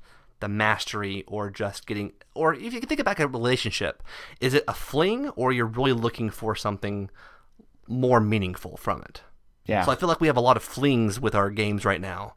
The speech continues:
Speaker 2: A lot.
Speaker 1: But we really don't have any deeper relationships with them.
Speaker 2: Mm-hmm.
Speaker 1: That's really hokey, but that's the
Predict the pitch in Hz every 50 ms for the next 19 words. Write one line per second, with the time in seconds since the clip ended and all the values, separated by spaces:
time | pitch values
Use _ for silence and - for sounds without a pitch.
0 | - - 107 101 95 95 90 78 73 98 110 110 120 120 113 107 120 123 123 113
1 | 110 - - 113 110 101 104 101 98 95 98 101 95 - 98 98 95 92 95 -
2 | - - - - - - - - - - - - - - - 131 123 107 131 143
3 | 135 - 104 - - - 101 101 - - 127 127 131 123 - - 127 117 - 120
4 | 117 117 110 107 104 - - - - _ - 107 110 - - 92